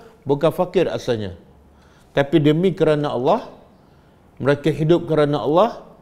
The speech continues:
buat apa saja kerana Allah, maka sampai tahap mereka terpaksa jadi orang fakir.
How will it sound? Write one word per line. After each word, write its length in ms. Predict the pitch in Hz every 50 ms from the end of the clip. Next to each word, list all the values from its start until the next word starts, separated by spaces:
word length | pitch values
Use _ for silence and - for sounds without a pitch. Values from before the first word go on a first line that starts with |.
| _ _ _ _ _ _ _ _ _
buat 240 | - 127 139 147 143
apa 240 | 156 - - 165 147
saja 300 | - 160 151 151 160 160
kerana 400 | 160 - 151 151 151 147 147 135
Allah, 400 | 113 139 147 170 208 247 - - - - - - _ _ _ _ -
maka 320 | 127 131 131 - 165 143
sampai 380 | - - 147 135 - 156 143 147
tahap 480 | - 160 131 190 202 202 202 - 135 127
mereka 320 | 139 143 139 - 156 143
terpaksa 560 | 147 - 135 - - 131 123 120 - 147 135
jadi 240 | 123 131 127 127 135
orang 240 | - 120 123 123 117
fakir. 400 | - - 117 - - 120 101